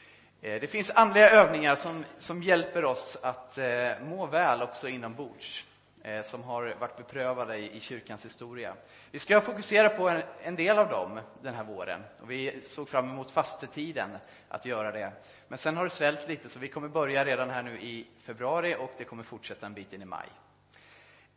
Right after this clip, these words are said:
Så vet vi att en del har uppskattat att få ha någon bok, eh, som lite grann följer det temat som vi har i gudstjänsterna. Och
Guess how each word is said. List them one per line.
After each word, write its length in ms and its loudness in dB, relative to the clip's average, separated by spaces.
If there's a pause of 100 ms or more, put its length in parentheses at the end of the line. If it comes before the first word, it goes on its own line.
(500)
Så 140 -10
vet 240 4
vi 60 6
att 100 4
en 80 -2
del 160 6
har 60 4
uppskattat 580 0
att 140 -6
få 360 0 (100)
ha 360 0
någon 240 0
bok, 540 -6 (160)
eh, 220 -2
som 460 -4
lite 220 -10
grann 280 0
följer 360 -6
det 120 -8
temat 400 -6
som 100 -12
vi 60 -4
har 80 -4
i 40 -10
gudstjänsterna. 680 -8 (120)
Och 200 -6